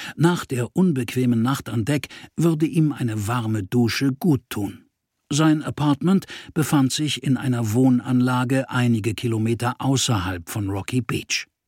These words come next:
Vor der gepflegten Wohnanlage wuchsen Kakteen. Der Weg zur Haustür war von blühenden Oleanderbüschen gesäumt.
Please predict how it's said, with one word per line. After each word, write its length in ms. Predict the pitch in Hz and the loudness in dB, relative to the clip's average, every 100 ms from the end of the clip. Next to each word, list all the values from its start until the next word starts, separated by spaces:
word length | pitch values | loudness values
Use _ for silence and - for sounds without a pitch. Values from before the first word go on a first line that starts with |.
| _ - - - | _ -16 -14 -2
Vor 280 | - 165 | 2 2
der 180 | 147 143 | 2 -2
gepflegten 680 | 120 110 - 127 - 117 104 | -2 -6 -2 -2 -2 -6 -2
Wohnanlage 880 | 107 127 120 123 110 110 107 117 98 | 2 4 2 -2 -2 -2 0 0 0
wuchsen 500 | 110 - - 113 104 | -2 -2 -2 -2 -2
Kakteen. 680 | - - - 139 135 113 107 _ _ _ _ _ | -4 -8 -4 2 4 2 -2 _ _ _ _ _
Der 180 | 147 127 | -2 2
Weg 300 | 170 185 - | 2 2 -2
zur 240 | 131 120 | -4 -2
Haustür 640 | 123 139 - - 170 185 143 | -2 0 -2 -2 0 2 0
war 240 | 143 135 | 0 -2
von 320 | 127 135 117 | 0 0 0
blühenden 560 | 101 131 160 147 120 120 | 2 4 4 2 2 0
Oleanderbüschen 1040 | 117 120 120 156 170 139 104 90 - - | 0 -2 2 2 4 2 -2 -4 -4 -6
gesäumt. 580 | 107 - 92 80 - - | -6 -4 -4 -8 -14 -20